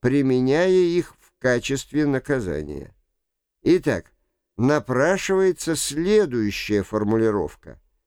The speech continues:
При вытеснении какого-нибудь инстинктивного стремления его либидозные элементы превращаются в симптомы, а агрессивные компоненты —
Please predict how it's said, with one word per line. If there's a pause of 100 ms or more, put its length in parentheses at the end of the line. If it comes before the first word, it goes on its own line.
(300)
При
вытеснении (260)
какого-нибудь
инстинктивного
стремления (500)
его
либидозные
элементы
превращаются
в
симптомы, (560)
а
агрессивные
компоненты —